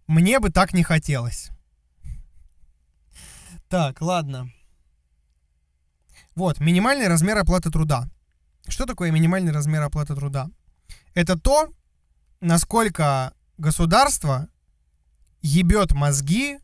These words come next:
по сути, самым честным и самым нужным людям, то есть предпринимателям, тем, кто делает что-то, блядь, вообще вот самое нужное. Вот, допустим, есть маленький П Г Т на десять тысяч человек.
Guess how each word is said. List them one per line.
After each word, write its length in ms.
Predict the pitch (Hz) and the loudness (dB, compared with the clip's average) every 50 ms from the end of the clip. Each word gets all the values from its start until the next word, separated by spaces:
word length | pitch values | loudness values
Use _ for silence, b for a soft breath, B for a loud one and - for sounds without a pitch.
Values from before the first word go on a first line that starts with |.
| _ _ _ _ _ _ _ _ | _ _ _ _ _ _ _ _
по 100 | - 151 | -2 0
сути, 500 | 151 - 247 262 240 - 190 170 165 - - | 0 -2 -4 -6 -4 -4 -4 -4 -4 -6 -10
самым 580 | - - - 196 202 226 240 233 220 214 208 190 | -14 -6 -2 0 0 0 0 -2 -4 -4 -6 -6
честным 580 | - - - 180 202 214 - - 196 185 180 | -4 -2 0 2 0 0 -2 -2 -4 -4 -4
и 120 | - - 160 | -4 -6 -4
самым 560 | 143 - - 165 165 180 175 170 170 165 - - _ _ _ _ _ - | -4 0 2 2 4 4 4 2 2 0 -4 -8 _ _ _ _ _ -2
нужным 420 | - 165 170 180 180 165 170 170 165 | 2 4 6 6 6 6 6 6 6
людям, 460 | 160 160 160 147 127 123 120 123 139 | 6 4 4 4 2 0 -2 -4 -2
то 100 | - 147 | -2 0
есть 220 | 147 143 - - - | 0 0 0 2 2
предпринимателям, 880 | - 175 165 - 170 170 170 170 165 160 147 135 - 127 120 117 123 143 | 2 2 2 2 4 4 4 6 6 6 4 4 2 -2 -2 -4 -4 -2
тем, 240 | - - 190 226 233 | 0 0 0 2 2
кто 380 | - - - 160 165 170 - - _ _ | 0 2 2 4 4 2 2 -2 _ _
делает 680 | 160 147 120 131 180 185 196 196 190 190 185 185 - - - _ _ _ _ _ _ _ _ _ _ _ _ _ _ _ _ _ _ _ | -8 0 2 4 4 6 6 6 4 4 4 2 -2 -6 -12 _ _ _ _ _ _ _ _ _ _ _ _ _ _ _ _ _ _ _
что-то, 580 | - - - - 190 185 190 175 - 175 165 160 | -10 -10 -2 0 2 2 2 2 2 0 0 2
блядь, 300 | 156 160 160 156 151 - | 2 2 2 2 0 -2
вообще 300 | 151 147 147 - - 156 | -4 -4 -4 -4 -2 -2
вот 180 | 143 143 139 | 0 -2 -2
самое 360 | - - 180 175 175 165 156 | -2 0 2 2 4 4 2
нужное. 440 | 151 151 147 139 135 123 131 143 147 - | 2 2 2 2 2 0 -2 -6 -8 0
Вот, 140 | - 165 175 | 0 2 2
допустим, 400 | 170 190 190 196 190 - - 143 | 4 2 2 2 0 0 0 0
есть 240 | 151 190 254 254 - | 0 0 0 0 0
маленький 380 | 180 170 185 190 185 160 156 | 0 2 2 0 0 -2 0
П 120 | 151 - 151 | 0 0 0
Г 120 | 143 156 | 0 -4
Т 160 | 143 - 160 | -4 -2 -4
на 120 | 143 131 131 | -4 -4 -4
десять 300 | 131 143 147 156 147 - | -4 -4 -4 -4 -6 -6
тысяч 200 | - 143 - - | -6 -8 -6 -6
человек. 500 | - 147 135 135 131 131 131 - - | -6 -6 -6 -4 -6 -6 -8 -10 -14